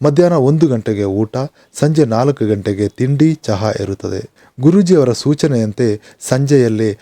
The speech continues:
ಪ್ರತ್ಯೇಕವಾದ ಧ್ಯಾನವಿರುತ್ತದೆ. ಮೊಬೈಲ್ ಕೊಠಡಿಯಲ್ಲಿ ಬಿಟ್ಟು ಧ್ಯಾನ ಮತ್ತು ವ್ಯಾಯಾಮಕ್ಕಾಗಿ ಮಹಡಿಯ ಮೇಲೆ ಬರಲು ವಿಶೇಷ ಕಾಳಜಿ ವಹಿಸುವುದು ಅಗತ್ಯ. ಅನಾವಶ್ಯಕವಾಗಿ ಮೊಬೈಲ್ ಫೋನ್ ಬಳಸುವುದು, ಸದಾ ಕೊಠಡಿಯಲ್ಲೇ ಇರುವುದು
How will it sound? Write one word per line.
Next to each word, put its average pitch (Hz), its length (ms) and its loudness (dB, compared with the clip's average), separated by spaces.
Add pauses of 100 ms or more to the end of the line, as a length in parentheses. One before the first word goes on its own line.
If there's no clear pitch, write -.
(160)
ಪ್ರತ್ಯೇಕವಾದ 120 640 0
ಧ್ಯಾನವಿರುತ್ತದೆ. 101 880 -4 (200)
ಮೊಬೈಲ್ 180 400 2
ಕೊಠಡಿಯಲ್ಲಿ 131 560 2
ಬಿಟ್ಟು 107 460 -4 (260)
ಧ್ಯಾನ 131 340 -2 (220)
ಮತ್ತು 113 220 -2
ವ್ಯಾಯಾಮಕ್ಕಾಗಿ 107 960 -2 (260)
ಮಹಡಿಯ 151 400 2
ಮೇಲೆ 110 300 0
ಬರಲು 104 460 -2 (260)
ವಿಶೇಷ 170 360 2
ಕಾಳಜಿ 113 460 0
ವಹಿಸುವುದು 104 500 -2
ಅಗತ್ಯ. 104 440 -6 (560)
ಅನಾವಶ್ಯಕವಾಗಿ 127 1200 0 (240)
ಮೊಬೈಲ್ 147 320 2
ಫೋನ್ 147 220 0
ಬಳಸುವುದು, 107 720 -2 (300)
ಸದಾ 175 260 2
ಕೊಠಡಿಯಲ್ಲೇ 156 680 2
ಇರುವುದು 110 560 0